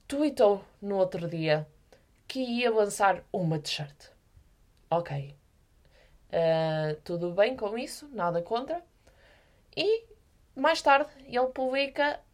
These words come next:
a tal t-shirt no Twitter. E era simplesmente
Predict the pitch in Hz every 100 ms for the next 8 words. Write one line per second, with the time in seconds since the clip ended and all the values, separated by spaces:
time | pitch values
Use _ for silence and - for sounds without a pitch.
0 | _ 294 277 262 262 - 226 220 - 208
1 | 208 165 - - - - - _ _ _
2 | _ _ _ _ - 208 214 214 220 -
3 | 294 277 226 180 190 - -